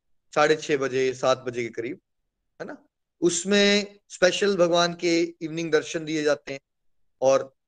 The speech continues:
अलग-अलग तरह से प्रभु का गुणगान किया जाता है, है ना? कीर्तन होते हैं। और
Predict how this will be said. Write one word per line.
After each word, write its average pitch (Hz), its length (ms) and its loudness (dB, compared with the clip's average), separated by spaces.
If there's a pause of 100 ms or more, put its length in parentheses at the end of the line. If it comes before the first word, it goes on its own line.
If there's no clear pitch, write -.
(120)
अलग-अलग 151 420 2
तरह 143 180 0
से 151 120 -4
प्रभु 135 240 -6
का 139 100 -4
गुणगान 131 460 0
किया 127 180 0
जाता 123 300 -2
है, 120 60 -6 (520)
है 151 40 -12
ना? 165 80 -12 (340)
कीर्तन 143 340 2
होते 131 300 -8
हैं। 127 220 -12 (1900)
और 160 440 6